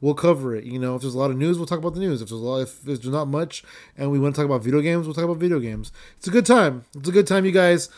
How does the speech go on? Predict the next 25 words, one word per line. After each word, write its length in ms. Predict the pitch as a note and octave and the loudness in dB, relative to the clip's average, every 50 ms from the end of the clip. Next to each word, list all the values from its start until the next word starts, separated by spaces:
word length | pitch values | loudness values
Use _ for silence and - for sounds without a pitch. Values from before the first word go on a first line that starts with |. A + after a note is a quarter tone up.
| - - _ | -20 -20 _
So 140 | - - | -6 -6
check 240 | D3 - G3 G3 - | 0 2 2 2 4
that 180 | - F3+ E3+ E3 | 4 4 6 6
out. 320 | E3 E3 E3 E3+ E3 - | 6 6 4 4 0 -2
Check 200 | - - E3+ - | -6 -6 -2 0
out 180 | F3+ E3+ E3 E3+ | 0 -2 0 -2
Pratik, 500 | D#3 C#3 - - F3 F3 F3 E3+ - - _ _ _ _ _ - E3+ C#3+ | -6 -8 -6 -2 0 0 0 0 -6 -20 _ _ _ _ _ -8 -6 -6
Xavier, 400 | C3+ B2 D#3+ D#3+ D#3+ D3+ D#3+ D#3+ | 0 4 4 4 4 4 2 2
myself 560 | D3+ D3 D3 C#3+ - E3+ D#3+ D#3+ D#3+ - - - - - - - - - | 2 2 0 2 2 2 4 4 2 0 -6 -20 -20 -20 -20 -20 -8 -2
on 140 | D#3 D3 C#3+ | 0 2 2
the 80 | C#3 | 2
Gimmick 300 | C#3 D3 D#3+ D#3 E3 C3+ | 2 2 2 2 0 -2
Street 180 | - - E3+ D#3+ | -2 -2 -2 0
Wrestling 380 | C#3+ D#3+ D#3+ D#3 - E3+ D3+ | 2 0 0 0 -2 -4 -4
Podcast, 720 | C#3 D3+ D#3+ D#3 D3 C#3+ - D#3+ D#3+ D#3 D#3 D#3+ - - _ - - - - _ | 0 0 2 2 0 0 0 0 2 2 0 -2 -4 -10 _ -20 -20 -20 -16 _
and 140 | - D3+ E3 | -4 0 2
then 100 | F#3+ F#3+ | 2 2
just 220 | - A3 G3+ - | 2 -2 -2 0
check 160 | - A#3 A3+ | -2 0 0
out 80 | A#3 A3 | 0 0
the 80 | - E3+ | 0 0
Hypothetical 520 | E3+ G#3 F3+ F#3+ - - G3+ F#3+ G3 F#3+ | 0 0 0 0 -2 -2 -2 0 -2 -2
Comedy 360 | - - E3+ F3 F3+ F3+ F3+ | -2 0 -2 0 2 0 0
Podcast 500 | E3+ - E3+ E3 D#3 - F3+ E3+ D3+ - | 0 2 0 0 2 2 0 0 0 -2
Network. 380 | D3 E3+ D#3+ C3+ A2+ A2 - | -6 -4 -4 -4 -4 -6 -8